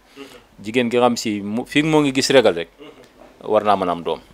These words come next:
Speaker 1: Mhm.
Speaker 2: Waa, faaw da nga koy xool, saytu ko, xool ko ci ñeenti boor yëpp rek.
Speaker 1: Mhm.
Speaker 2: Loolu bu ñu ko defee, suñ borom mën naa tawféexal, euh, ku jigéen ki.
Speaker 1: Mhm.
Speaker 2: Ak ku góor ki ba suñ borom may leen njaboot.
Speaker 1: Mhm.
Speaker 2: Waaw, loolu moom, alhamdulilah rabbil alamin, ñoo ngi ci sant Yàlla bu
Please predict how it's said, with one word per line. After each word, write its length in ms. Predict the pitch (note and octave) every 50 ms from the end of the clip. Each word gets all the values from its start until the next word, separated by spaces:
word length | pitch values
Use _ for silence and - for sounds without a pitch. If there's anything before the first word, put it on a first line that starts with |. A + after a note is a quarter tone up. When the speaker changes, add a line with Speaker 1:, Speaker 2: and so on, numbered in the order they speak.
| - -
Speaker 1:
Mhm. 400 | - - - - - - - F#2+
Speaker 2:
Waa, 260 | F#2 F2+ F2+ F2+ F2+
faaw 280 | - - F#2+ F#2 F#2+ G2
da 120 | F#2+ F#2+
nga 200 | G2 - G2+ G2
koy 60 | -
xool, 280 | - G2 F#2+ G2 G2 -
saytu 380 | - - - F#2 F#2 - G2+
ko, 180 | F#2 - G2 G2+
xool 260 | - - - F#2+ F#2+
ko 100 | - G2+
ci 200 | - - G2+ G2 F#2+
ñeenti 320 | G2 G#2 G#2 F#2+ - G2
boor 220 | F#2 F#2+ G2+ G2 F#2
yëpp 220 | G#2 C3 C#3 -
rek. 140 | G#2+ G2 -
Speaker 1:
Mhm. 600 | - - - - - D3 C#3 - - _ - A2+
Speaker 2:
Loolu 160 | G2+ G2 G2 F#2+
bu 80 | G2
ñu 60 | G#2 G2
ko 80 | A2
defee, 240 | G2+ - - F#2+ F2+
suñ 180 | - - G2+ G2
borom 260 | G2 G2+ F#2+ F#2 F#2+
mën 140 | G2 G2 G2
naa 200 | G2 G2 F#2 F#2
tawféexal, 560 | - _ - C3 B2+ - C#3+ C3 A#2 - G#2+ G2+ G2+ G2+
euh, 520 | G2 F#2+ G2 F#2+ - - - - - - - -
ku 80 | - G#2
jigéen 280 | G#2 A2+ G#2 G2 F2+ D#2+
ki. 100 | - - _ _ -
Speaker 1:
Mhm. 80 | - - - _ _ _
Speaker 2:
Ak 140 | - F#2+ -
ku 100 | - - G#2
góor 220 | G#2+ A#2 A2+ G2 F2+
ki 140 | - - - -
ba 80 | G#2
suñ 200 | G2 - A2+ A2
borom 220 | G2+ G#2 G2 F#2+ F#2
may 140 | F#2 F2+ F2
leen 220 | F2 E2+ F2 F2
njaboot. 280 | E2+ F#2 F2 E2+ - - - - _ _
Speaker 1:
Mhm. 140 | E3 E3 E3 - C#3+ C3+ B2+ _ -
Speaker 2:
Waaw, 160 | - - E2+
loolu 200 | E2+ F2 F2+ F2+
moom, 180 | E2+ F2 E2 E2 D#2+ - _ _
alhamdulilah 400 | - F2+ F2 F#2 F2+ E2+ F2+ F2+ F2+
rabbil 140 | F2 E2+ F2
alamin, 200 | E2+ E2+ E2+ F2
ñoo 100 | F#2 F#2
ngi 60 | F#2+ -
ci 80 | -
sant 200 | - - F2+ E2+
Yàlla 240 | F#2+ F2+ E2 D#2+ E2
bu 80 | D#2